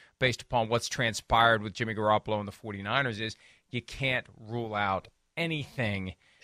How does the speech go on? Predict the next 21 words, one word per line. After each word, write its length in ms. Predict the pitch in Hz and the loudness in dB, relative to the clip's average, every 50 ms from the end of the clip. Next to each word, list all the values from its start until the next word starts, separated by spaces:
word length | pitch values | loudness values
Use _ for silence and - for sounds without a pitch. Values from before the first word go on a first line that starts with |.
| - - - | -14 -6 -2
at 220 | 127 127 - - | -2 -2 -2 -2
this 180 | 127 113 - - | -2 -2 -4 -4
point, 360 | - - - 123 117 113 95 | -8 -8 -8 -6 -6 -6 -6
including 760 | 139 143 127 - - - - 160 170 165 151 139 135 127 113 | -8 -8 -10 -10 -12 -8 -4 -2 -2 0 0 -2 -2 -2 -2
Garoppolo 600 | 127 120 120 117 113 113 - 110 107 113 113 - | 0 4 6 8 8 6 4 2 0 0 0 0
sticking 600 | - - - - - - 151 - - 131 120 113 | 0 0 0 0 -2 -4 -6 -6 -6 -6 -4 -2
around 600 | 110 104 113 117 117 110 101 98 95 92 87 - _ - _ _ _ _ | -2 0 2 4 4 4 4 2 0 -4 -6 -10 _ -20 _ _ _ _
for 180 | - - 131 | -2 0 0
one 300 | 123 113 120 120 113 110 | 0 2 2 2 2 2
more 240 | 110 104 101 98 104 | 0 -2 -2 -2 -2
year 420 | 107 117 117 110 107 98 95 95 - - | -2 0 0 2 2 2 2 0 0 0
as 260 | 113 117 113 104 - | 0 0 0 0 2
they 320 | 123 113 110 107 107 98 - _ _ - | 2 4 4 4 2 0 -6 _ _ -8
wait 280 | 117 117 120 120 104 - | -2 0 2 2 0 0
and 100 | 110 107 | -4 -8
see 320 | - - - 123 117 110 | -6 -4 -2 0 0 0
whether 320 | 107 101 107 107 101 104 104 | 0 2 0 0 0 0 -2
or 60 | 104 | -2
not 220 | 104 101 - - | -2 -2 -2 -4
Trey 280 | - - - 120 110 104 | -4 -4 -2 0 0 0
Lance 480 | 104 104 101 104 101 95 - - - | 0 0 0 0 0 0 -2 -6 -10